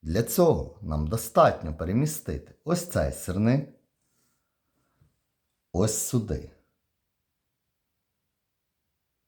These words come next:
І тепер, коли ми перевіримо умову,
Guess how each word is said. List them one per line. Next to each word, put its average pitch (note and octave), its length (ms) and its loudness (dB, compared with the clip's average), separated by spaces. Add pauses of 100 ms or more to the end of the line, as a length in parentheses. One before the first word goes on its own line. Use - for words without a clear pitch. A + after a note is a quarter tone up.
(680)
І G2 80 -2
тепер, B2 460 6
коли G2 180 -4
ми A2+ 120 2
перевіримо B2 580 0
умову, E2+ 680 -4